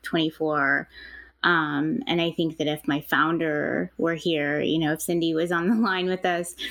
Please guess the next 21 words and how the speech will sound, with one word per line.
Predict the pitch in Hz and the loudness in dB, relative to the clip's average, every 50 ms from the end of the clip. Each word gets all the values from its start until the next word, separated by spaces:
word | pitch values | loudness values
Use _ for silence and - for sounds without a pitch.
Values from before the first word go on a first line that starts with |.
| - - - - 226 - | -10 -12 -10 -10 -10 -8
she | - - 214 196 | 0 2 2 4
would | 185 190 190 175 | 4 2 0 0
definitely | 190 185 180 180 190 185 185 180 175 175 180 175 | 0 -2 0 0 0 0 2 2 2 2 0 0
say, | 175 - 165 156 156 | -2 -2 0 0 2
you | 151 156 147 139 - 160 170 | 0 0 0 0 2 2 2
know, | 165 156 156 | 2 2 0
what | 147 147 156 165 151 - - - | 0 0 2 2 2 0 -2 -4
we're | - 160 165 160 160 160 | -2 0 0 2 0 -2
consistently | 160 - 175 165 147 - 151 147 - 156 143 131 151 156 | -2 -2 -2 -2 0 -2 -4 -2 0 0 2 2 0 0
thinking | 156 - 156 156 143 156 151 156 | 0 0 -2 0 0 0 0 2
about | 151 143 143 139 143 147 143 - - | 2 2 2 2 2 2 0 0 -2
is | - 160 - | -2 0 0
how | - - - - 165 175 | 0 -2 0 0 -2 0
do | 175 185 180 | 0 0 0
we | 175 175 165 160 | 2 0 0 0
make | 160 156 151 147 143 | 0 0 0 -2 -2
sure | - - - 151 147 147 | -2 -2 0 0 2 2
that | 147 151 147 - | 0 0 0 0
as | - 143 156 156 151 160 | 0 2 2 0 0 0
we | 156 156 143 | -2 -2 0
grow, | - - 151 151 147 147 147 - - 85 - - - - | 0 0 0 2 2 2 0 0 -2 -2 -2 -2 -4 -6